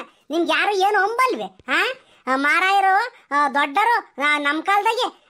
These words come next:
ಏ, ಮೈ ತುಂಬ ಬಟ್ಟೆ ಇಕ್ಕೊಂಡು ಓಡಾಡೋರು. ಈಗ ಹಿಂಗೆ ನಿಮ್ಮಂಗೆ ಕೈ ಮೈ ಕಾಣಂಗೆ ಬಟ್ಟೆ ಇಕ್ಕೊಂಬ್ತಿರ್ಲಿಲ್ಲಮ್ಮ.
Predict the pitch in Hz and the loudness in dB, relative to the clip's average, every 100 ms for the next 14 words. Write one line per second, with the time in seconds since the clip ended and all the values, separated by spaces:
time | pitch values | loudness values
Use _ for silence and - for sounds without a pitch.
0 | 254 294 285 285 285 339 381 370 359 294 | -2 0 0 0 0 0 0 2 2 0
1 | 302 - 349 339 330 302 311 403 - - | -2 0 0 0 -2 0 2 0 -4 -4
2 | 302 330 330 320 - _ - 285 330 330 | 0 2 0 -2 -4 _ -8 -2 0 2
3 | 330 320 330 330 330 330 320 311 330 339 | 0 2 2 2 0 0 0 -2 0 0
4 | 330 311 330 339 339 311 339 381 480 403 | 0 0 0 0 -2 -2 0 0 0 -2
5 | - _ 254 302 339 320 320 302 262 294 | -8 _ -4 -2 0 0 0 -2 -2 0
6 | 302 285 277 | 2 2 0